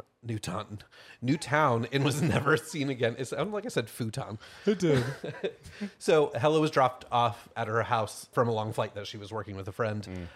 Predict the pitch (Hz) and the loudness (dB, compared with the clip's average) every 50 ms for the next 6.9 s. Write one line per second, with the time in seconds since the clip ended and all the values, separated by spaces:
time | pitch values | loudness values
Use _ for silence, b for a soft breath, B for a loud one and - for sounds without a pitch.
0 | B - 113 110 - 135 123 110 107 120 107 101 110 101 95 98 101 95 - 107 | B -6 -6 -4 -2 -2 -2 -2 -2 -2 -2 -2 -4 -6 -8 -10 -12 -12 -12 -12
1 | 95 95 92 98 92 92 92 90 - - 120 110 107 101 B B B B B B | -12 -12 -12 -14 -14 -14 -16 -8 -2 0 0 0 0 -2 B B B B B B
2 | B _ _ _ _ _ _ _ _ _ - 139 127 127 127 123 131 147 185 190 | B _ _ _ _ _ _ _ _ _ -4 -2 0 2 4 4 4 4 2 2
3 | 175 143 131 123 113 110 107 110 113 113 107 95 110 110 117 - - - 156 127 | 0 -2 -2 -2 -4 -2 -4 -2 -2 -2 -4 -4 -6 -10 -12 -12 -2 2 4 6
4 | 117 113 - - 147 135 131 139 135 151 139 139 - - - 147 127 117 113 107 | 6 4 4 2 0 0 2 0 0 0 0 0 0 -2 -2 -2 -2 -2 -2 -4
5 | - - - 123 - 123 110 - 117 113 107 107 113 - - - 120 107 - - | -8 -8 -8 -6 -6 -4 -2 -2 -2 -2 -2 -4 -6 -2 0 0 0 2 0 -2
6 | 131 113 104 123 117 110 107 104 107 107 110 104 104 - - - - | -2 0 0 0 2 2 0 0 0 0 -2 -2 -2 -4 -6 -12 -16